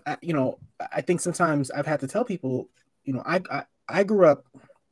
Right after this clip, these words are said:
predominantly, um, with a lot of women in my life. And, and,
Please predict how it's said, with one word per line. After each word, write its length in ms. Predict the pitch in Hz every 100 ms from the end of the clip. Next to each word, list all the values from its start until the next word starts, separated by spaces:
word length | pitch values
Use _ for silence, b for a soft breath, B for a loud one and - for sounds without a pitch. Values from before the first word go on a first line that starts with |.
| _ _ - _ - _ -
predominantly, 800 | 170 147 143 156 143 143 135 135 b b b b -
um, 540 | 127 120 110 107 - _ _ -
with 100 | 131
a 60 |
lot 160 | 135 139
of 60 |
women 200 | 127 117
in 60 | 110
my 100 | 107
life. 260 | 104 - - 143
And, 240 | 135 135
and, 340 | 127 127 113